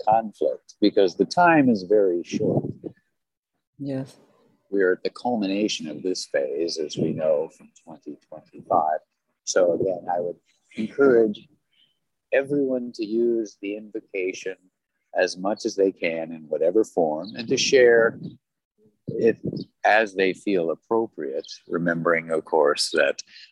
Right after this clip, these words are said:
Speaker 1: uh, as the hierarchy was hesitant to share it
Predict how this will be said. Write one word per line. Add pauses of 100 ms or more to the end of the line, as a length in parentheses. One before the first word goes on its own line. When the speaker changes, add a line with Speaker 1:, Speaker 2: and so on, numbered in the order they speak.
(160)
Speaker 1:
uh, (500)
as
the
hierarchy
was
hesitant
to
share
it